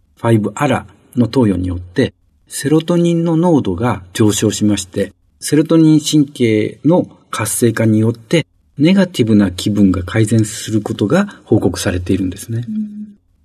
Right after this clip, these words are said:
Speaker 1: セロトニン合成っていうのは、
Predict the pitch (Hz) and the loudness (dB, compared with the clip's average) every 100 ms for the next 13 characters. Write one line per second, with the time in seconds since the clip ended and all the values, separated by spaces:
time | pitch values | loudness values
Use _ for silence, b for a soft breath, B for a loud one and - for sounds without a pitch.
0 | _ _ _ _ _ - 160 202 208 226 | _ _ _ _ _ -6 0 0 2 4
1 | 208 202 220 156 107 90 90 107 92 98 | 4 4 2 2 -2 -4 -6 -4 -2 -2
2 | 92 120 85 | -2 -2 -4